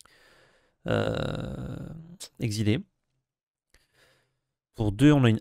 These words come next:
un deux qui fait gagner des points de vie. Et on s-, exile une autre créature ciblée qu'on contrôle. On va aller sur, ah, ça blink tous les tours pour cinq mana. Sympa. Le, lui, la licorne née de Nyx, deux deux pour deux, mentor.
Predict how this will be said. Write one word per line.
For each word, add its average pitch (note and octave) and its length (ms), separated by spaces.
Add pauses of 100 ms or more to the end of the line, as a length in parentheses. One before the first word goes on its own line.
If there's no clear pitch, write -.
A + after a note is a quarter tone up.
un C3+ 180
deux C#3+ 380
qui - 100
fait - 100
gagner A2+ 200
des G#2+ 100
points A#2 200
de A2+ 60
vie. D3 540 (260)
Et A2+ 80
on G#2+ 120
s-, - 300
exile A#2 260
une C3 160
autre C#3 100
créature - 360
ciblée B2+ 280
qu'on A#2+ 140
contrôle. C3+ 480
On A#2 100
va G#2+ 60
aller A#2 100
sur, - 220
ah, E3+ 80
ça - 160
blink E3 340
tous - 140
les F3+ 100
tours E3+ 340
pour A#2+ 140
cinq D3+ 220
mana. C3 280 (1080)
Sympa. B2 500 (1200)
Le, A#2+ 80
lui, G#2+ 320
la C3 180
licorne D3 380
née D3 100
de C3+ 100
Nyx, B2 420
deux A2+ 120
deux A#2+ 100
pour A#2 220
deux, A#2 160
mentor. C3 680